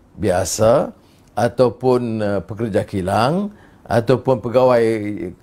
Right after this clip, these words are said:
keredah kerajaan buat salah, hukum, denda atau masuk penjara. Tapi kalau saudara itu seorang tokoh politik besar, ratusan juta dan bilion ringgit,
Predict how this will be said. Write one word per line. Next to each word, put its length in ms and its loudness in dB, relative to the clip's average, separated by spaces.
keredah 480 0
kerajaan 800 -2
buat 240 2
salah, 720 -2
hukum, 640 2
denda 640 2
atau 160 -4
masuk 240 -4
penjara. 400 -6
Tapi 160 2
kalau 160 6
saudara 320 4
itu 240 -2
seorang 240 2
tokoh 320 -2
politik 400 -2
besar, 720 2
ratusan 560 -8
juta 320 0
dan 240 -2
bilion 320 -4
ringgit, 560 0